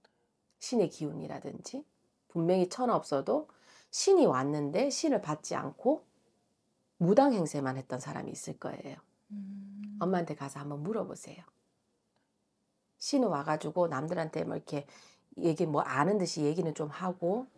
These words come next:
Speaker 1: 집에 가서 조금 이제 자기 비손으로 빌어주고 이랬던 할머니가 계실 거예요.
Speaker 2: 음.
Speaker 1: 그분을 잘 풀어주셔야 돼요. 원인은 그겁니다. 그래야지. 그래서 얘가 똑똑한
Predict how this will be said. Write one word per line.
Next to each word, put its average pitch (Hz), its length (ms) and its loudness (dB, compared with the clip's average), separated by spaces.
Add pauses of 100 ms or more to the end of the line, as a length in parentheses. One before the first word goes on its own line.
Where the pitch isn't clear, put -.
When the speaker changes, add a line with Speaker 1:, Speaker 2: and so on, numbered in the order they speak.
(140)
Speaker 1:
집에 165 220 -2
가서 151 240 0
조금 160 280 -4
이제 151 180 -2 (300)
자기 147 200 -2
비손으로 165 460 0
빌어주고 185 560 0
이랬던 170 300 -4
할머니가 190 420 -6
계실 180 380 -10
거예요. - 260 -12 (320)
Speaker 2:
음. 202 840 -20 (1080)
Speaker 1:
그분을 208 380 4
잘 165 200 -10
풀어주셔야 185 580 -8
돼요. - 360 -20 (420)
원인은 185 340 -2
그겁니다. - 680 -10 (1800)
그래야지. 202 680 4 (360)
그래서 262 560 12
얘가 156 300 4
똑똑한 269 480 0